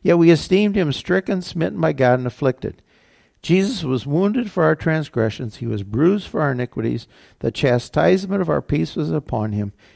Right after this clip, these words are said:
and by his stripes we are healed." We are healed. By his stripes, by the stripes that he bore for us, we are healed. And notice it says,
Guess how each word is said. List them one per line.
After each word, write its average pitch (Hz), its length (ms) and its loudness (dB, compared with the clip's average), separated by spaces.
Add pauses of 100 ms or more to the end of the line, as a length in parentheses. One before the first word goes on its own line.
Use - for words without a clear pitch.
(120)
and 113 180 -4
by 127 220 2
his 165 360 4
stripes - 680 -6
we 113 100 -4
are 110 140 -4
healed." 110 540 -10 (760)
We 113 140 -2
are 110 160 -2
healed. 117 300 -4 (360)
By 123 140 2
his 135 240 4
stripes, - 420 -2
by 127 200 -2
the 123 100 -2
stripes 139 440 -4
that 131 100 -2
he 180 100 -2
bore 131 320 -4
for - 400 -10
us, 113 380 -6
we 110 180 -6
are 101 120 -6
healed. 104 420 -10 (640)
And 113 160 -8
notice 139 340 0
it 151 100 0
says, 139 360 -2